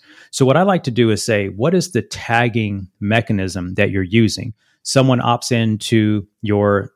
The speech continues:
email list and maybe they opted into a webinar about email marketing. Well,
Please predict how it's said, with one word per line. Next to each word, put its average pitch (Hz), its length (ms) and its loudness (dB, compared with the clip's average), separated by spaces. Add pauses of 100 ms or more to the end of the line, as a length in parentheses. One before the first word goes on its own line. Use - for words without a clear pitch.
email 113 280 2
list 101 280 -2
and 101 140 -2
maybe 123 180 2
they 123 160 0
opted 110 280 2
into 107 540 0
a 98 100 -2
webinar 107 560 0
about 123 320 0
email 117 240 2
marketing. 135 440 -2 (500)
Well, 117 320 0